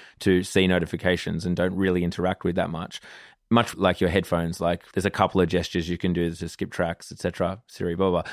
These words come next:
The point being, when we're at that stage where we're slowly over time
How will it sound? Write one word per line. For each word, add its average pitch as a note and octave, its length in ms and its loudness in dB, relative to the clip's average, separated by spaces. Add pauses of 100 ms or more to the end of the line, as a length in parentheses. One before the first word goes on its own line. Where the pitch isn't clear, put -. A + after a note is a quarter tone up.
(100)
The G#2+ 60 0
point C3+ 200 6
being, G#2 260 6 (160)
when A#2 220 8
we're G#2 200 6
at G2+ 120 2
that G#2 140 2
stage F#2 340 2
where F#2+ 120 6
we're F#2 220 2 (260)
slowly G#2 560 4
over F#2 240 2
time F2+ 540 2